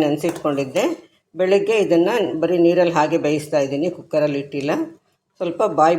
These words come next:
ಬಿರಿಯೋವರೆಗೂ ಬೇಯಿಸ್ಕೋಬೇಕು. ಇನ್ನೊಂಚೂರು ಮೆತ್ತಗಾದ್ರೂ ಪರವಾಗಿಲ್ಲ. ಅನ್ನಕ್ಕಾದ್ರೆ ಸ್ವಲ್ಪ ಗಟ್ಟಿ ಇರ್ಬೋದು, ಚಪಾತಿಗೆ ಮೆತ್ತಗೆ ಮುದ್ದೆ ಥರ ಆದ್ರೆ ಚೆನ್ನಾಗಿರುತ್ತೆ. ಇವತ್ತು ಚಪಾತಿಗೆ ಮಾಡ್ತಾ ಇದ್ದೀನಿ ಪಲ್ಯ. ನೋಡಿ, ಹೆಸರು ಕಾಳು ಈ ಥರ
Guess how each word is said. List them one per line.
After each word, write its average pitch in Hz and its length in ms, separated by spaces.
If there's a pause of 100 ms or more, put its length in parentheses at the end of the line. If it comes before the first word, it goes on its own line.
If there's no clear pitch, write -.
ಬಿರಿಯೋವರೆಗೂ 160 600 (260)
ಬೇಯಿಸ್ಕೋಬೇಕು. 165 680
ಇನ್ನೊಂಚೂರು 175 680
ಮೆತ್ತಗಾದ್ರೂ 180 560
ಪರವಾಗಿಲ್ಲ. 151 520 (580)
ಅನ್ನಕ್ಕಾದ್ರೆ 196 640
ಸ್ವಲ್ಪ 165 260 (120)
ಗಟ್ಟಿ 160 280
ಇರ್ಬೋದು, 156 480
ಚಪಾತಿಗೆ 160 520 (160)
ಮೆತ್ತಗೆ 156 420
ಮುದ್ದೆ 143 360
ಥರ 135 180
ಆದ್ರೆ 143 240
ಚೆನ್ನಾಗಿರುತ್ತೆ. 131 600 (540)
ಇವತ್ತು 156 260 (100)
ಚಪಾತಿಗೆ 147 500
ಮಾಡ್ತಾ 123 340
ಇದ್ದೀನಿ 131 280
ಪಲ್ಯ. 180 280 (1700)
ನೋಡಿ, 170 320
ಹೆಸರು 151 320
ಕಾಳು 165 200 (120)
ಈ - 100
ಥರ 180 60